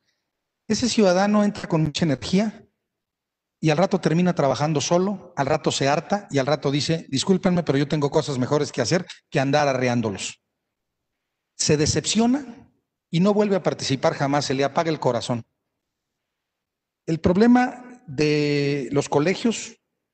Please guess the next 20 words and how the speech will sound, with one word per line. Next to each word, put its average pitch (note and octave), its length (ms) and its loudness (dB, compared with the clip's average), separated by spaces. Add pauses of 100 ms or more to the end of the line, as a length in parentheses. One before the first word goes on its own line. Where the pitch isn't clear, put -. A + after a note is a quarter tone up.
(160)
es D#3+ 160 -4
que G#3 80 0
también, E3+ 500 0
y D3 80 -4
perdónenme D#3 560 0
que - 80 -6
lo B2+ 140 0
diga D#3+ 280 -2
en B2 120 -2
este D3+ 200 -2
foro, C#3+ 440 -4 (160)
no C3+ 200 -2
quiero C3 360 -2
referirme B2+ 480 -2
a B2 80 0
ninguno C3 400 0
específico, - 720 -2
hablo D#3+ 240 -2
en C#3 60 -2
general, C3 500 -2